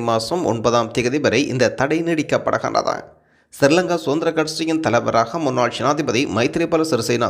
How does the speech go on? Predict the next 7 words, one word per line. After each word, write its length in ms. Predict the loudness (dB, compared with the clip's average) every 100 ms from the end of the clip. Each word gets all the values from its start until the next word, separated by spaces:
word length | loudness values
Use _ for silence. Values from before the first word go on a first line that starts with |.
| 0
செயற்படுவதை 580 | -2 0 0 0 2 2
தடுக்கும் 440 | 2 0 0 -2 -2
வகையில் 340 | 0 0 0 -6 -14 -8
இந்த 220 | 0 0 2
தடை 200 | -2 -2
உத்தரவுகள் 580 | -2 0 0 0 0 0
பிறப்பிக்கப்படுகின்றன. 960 | 0 -2 -2 -2 0 0 0 0 0